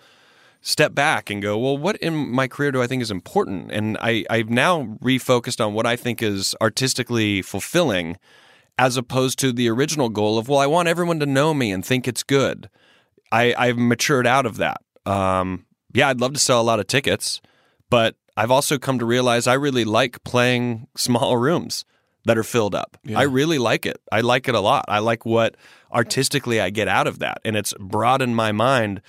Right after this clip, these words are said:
Speaker 1: as a performer to realize we're not all on the, the same paths. And I know that we have talked about this, but what does define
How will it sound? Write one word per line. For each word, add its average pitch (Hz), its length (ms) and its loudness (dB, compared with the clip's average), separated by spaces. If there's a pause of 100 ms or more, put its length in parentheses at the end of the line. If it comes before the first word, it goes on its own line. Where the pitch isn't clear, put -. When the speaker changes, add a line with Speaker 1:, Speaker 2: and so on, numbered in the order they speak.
(500)
Speaker 1:
as 123 200 2
a 117 60 -4
performer 123 560 0
to - 160 -4
realize 123 640 0 (440)
we're 151 140 0
not 180 300 2
all 135 280 2
on 117 580 0 (500)
the, 110 460 0
the 110 120 -2
same 117 640 0 (100)
paths. 117 540 0
And 110 120 -2
I 117 80 4
know 143 100 2
that 107 100 0
we 117 160 0
have 117 280 0
talked 107 260 -2
about 92 240 -2
this, - 180 2
but - 200 -4 (420)
what 123 600 -2
does 170 240 2
define 98 680 -2